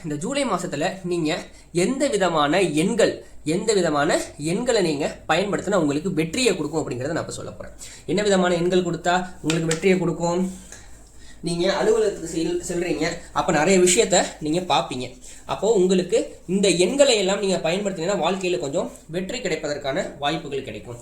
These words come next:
உங்களுடைய அதிர்ஷ்ட எண்கள் இருபத்தி நான்கு, இருபத்தி ஆறு. இந்த எண்ணை நீங்க பயன்படுத்தினீங்கன்னா உங்களுக்கு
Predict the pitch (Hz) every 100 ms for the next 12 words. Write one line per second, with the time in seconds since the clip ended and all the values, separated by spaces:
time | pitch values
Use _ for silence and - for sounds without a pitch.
0 | - - 175 180 175 202 - 151 - -
1 | 185 143 185 156 165 - - - 147 180
2 | 233 226 190 214 330 - - - - 123
3 | 127 143 185 151 190 339 - - - -
4 | - 165 208 196 - 254 - - - 104
5 | 131 139 - - - - - 147 151 151
6 | 220 - - - - - - - 151 190
7 | 240 247 185 151 139 180 214 185 139 131
8 | 160 190 156 139 185 254